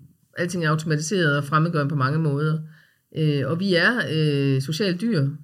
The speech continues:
Vi har meget brug for at høre til et sted. Vi har brug for at have nogle mennesker, der er engageret i os og gider og, øh, være optaget af både vores faglige og vores personlige udfordringer. Øh, og det er, og der er arbejdspladsen et af de steder.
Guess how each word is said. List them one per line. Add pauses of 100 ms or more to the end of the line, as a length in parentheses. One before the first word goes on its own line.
(160)
Vi
har
meget
brug
for
at
høre
til
et
sted. (420)
Vi
har
brug
for
at
have
nogle
mennesker,
der
er
engageret (100)
i
os
og
gider
og, (720)
øh,
være
optaget
af
både
vores
faglige
og
vores
personlige
udfordringer. (560)
Øh,
og
det
er,
og
der
er
arbejdspladsen
et
af
de
steder.